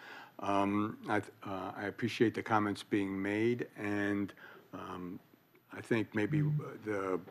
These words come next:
the staff working on it and the consultants can maybe be a little bit more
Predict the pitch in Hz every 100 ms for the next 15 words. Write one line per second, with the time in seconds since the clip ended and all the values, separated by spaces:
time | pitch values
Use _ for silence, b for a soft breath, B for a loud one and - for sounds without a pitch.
0 | - - 107 98 90 - - 117 98 104
1 | 98 104 92 95 92 95 104 101 - 101
2 | - - - 101 98 92 95 98 101 98
3 | 101 104 101 98 95 98 95